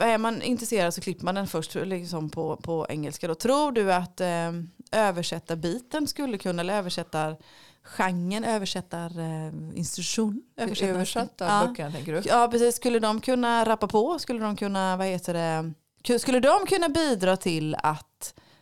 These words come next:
Speaker 1: böckerna läses mer på svenska? Skulle man kunna, om man, om man snabbade upp översättningarna?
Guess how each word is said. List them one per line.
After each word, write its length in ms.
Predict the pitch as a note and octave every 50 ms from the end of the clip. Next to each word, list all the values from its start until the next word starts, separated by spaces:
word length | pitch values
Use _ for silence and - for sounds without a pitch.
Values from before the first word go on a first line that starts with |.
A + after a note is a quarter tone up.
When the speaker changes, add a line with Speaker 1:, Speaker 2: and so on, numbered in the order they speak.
| _ _ _
Speaker 1:
böckerna 320 | - F#3 - - E3 E3 E3
läses 460 | E3 E3 D#3+ E3+ - - - - -
mer 80 | D#3 E3+
på 60 | -
svenska? 280 | - - - - - A3 - _ _ _ _ - - - - _
Skulle 220 | _ - - B3+ B3
man 100 | B3 A#3+
kunna, 200 | B3 A#3 A3+ -
om 120 | - C4
man, 100 | C4 - -
om 160 | D4+ F4 F4
man 140 | F4+ F#4 F4+
snabbade 380 | - F#4+ F4+ F4+ F4 F4+ F4
upp 380 | - - G#4+ A#4 A#4 - - -
översättningarna? 640 | F4+ D#4+ A3 G3+ - D#3+ D3 - D#3 - - -